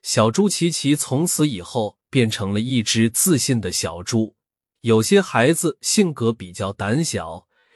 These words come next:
这是正常现象。当孩子表现胆小时，不必过分关注，而是要多加鼓励。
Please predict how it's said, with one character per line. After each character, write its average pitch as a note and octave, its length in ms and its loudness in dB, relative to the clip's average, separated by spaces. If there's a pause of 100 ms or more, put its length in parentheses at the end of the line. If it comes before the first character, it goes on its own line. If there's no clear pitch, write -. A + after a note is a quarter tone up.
这 F#3+ 180 4
是 G#2 300 0
正 D3 300 0
常 G#2 260 -8
现 G#2 260 -2
象。 F#2 280 -8 (500)
当 G3 220 4
孩 B2+ 260 2
子 C#3+ 240 2
表 F2+ 240 -6
现 B2 220 -2
胆 A2+ 220 0
小 F#2 240 -6
时， G2+ 460 -4 (400)
不 A#2 160 0
必 B2 240 0
过 D3 240 0
分 A#2+ 220 -4
关 C#3+ 280 2
注， A2 320 -6 (360)
而 B2 160 6
是 D3 160 0
要 G2+ 160 -2
多 D#3+ 240 0
加 C3+ 240 2
鼓 F2 280 -12
励。 G2+ 300 -2